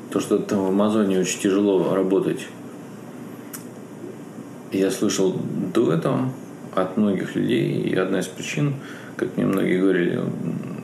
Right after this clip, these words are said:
есть набор типа компаний, в которые не стоит идти работать, там слишком выжимают тебя,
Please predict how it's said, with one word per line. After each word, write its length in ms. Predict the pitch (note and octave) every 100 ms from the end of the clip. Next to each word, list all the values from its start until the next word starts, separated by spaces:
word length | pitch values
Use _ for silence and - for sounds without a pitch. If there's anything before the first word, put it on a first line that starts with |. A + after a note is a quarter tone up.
| - G#2+
есть 280 | G2+ G2+ - F#2+ -
набор 440 | A2 G#2 G2+ G#2 F#2
типа 220 | - E2+
компаний, 420 | F#2+ G#2 F3 F3
в 60 | C#3
которые 300 | - G2+ G2
не 80 |
стоит 320 | G2 - F#2+ -
идти 160 | -
работать, 400 | F#2+ C#3 F3 - -
там 180 | G#2+
слишком 420 | G#2 A#2 - G2 - - - - - - - -
выжимают 720 | F#2+ G2 G2 G#2+ F#2+ B1+ -
тебя, 180 | D2